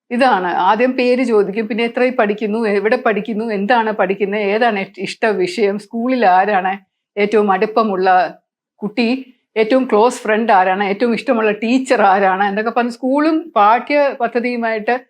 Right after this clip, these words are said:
ബന്ധപ്പെട്ട കുറേ ചോദ്യങ്ങൾക്ക് നമുക്ക് പെട്ടെന്ന് ചോദിക്കാനായിട്ട് തോന്നും. കാരണം പഠനം എന്ന് പറയുന്ന അത്ര വലിയ പ്രധാനപ്പെട്ട ഒരു കാര്യമായി മാറിക്കഴിഞ്ഞു നമ്മുടെ സമൂഹത്തിൽ. സ്കൂളുകളിലും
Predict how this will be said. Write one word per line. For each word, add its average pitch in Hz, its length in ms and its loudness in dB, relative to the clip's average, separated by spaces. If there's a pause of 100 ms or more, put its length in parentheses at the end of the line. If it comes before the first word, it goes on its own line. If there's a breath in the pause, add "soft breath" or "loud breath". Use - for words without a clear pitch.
(260)
ബന്ധപ്പെട്ട 233 420 0
കുറേ 240 460 2
ചോദ്യങ്ങൾക്ക് 226 640 -2
നമുക്ക് 208 260 -6
പെട്ടെന്ന് 220 420 -2
ചോദിക്കാനായിട്ട് 208 680 0
തോന്നും. 196 480 -2
കാരണം 208 280 -4 (340)
പഠനം 285 240 2
എന്ന് 285 180 2
പറയുന്ന 240 320 0
അത്ര 226 200 -4
വലിയ 226 360 -2
പ്രധാനപ്പെട്ട 240 680 0
ഒരു 220 220 2
കാര്യമായി 208 420 0
മാറിക്കഴിഞ്ഞു 208 720 -2
നമ്മുടെ 196 460 -6 (340)
സമൂഹത്തിൽ. 196 600 -4 (280)
സ്കൂളുകളിലും 285 760 0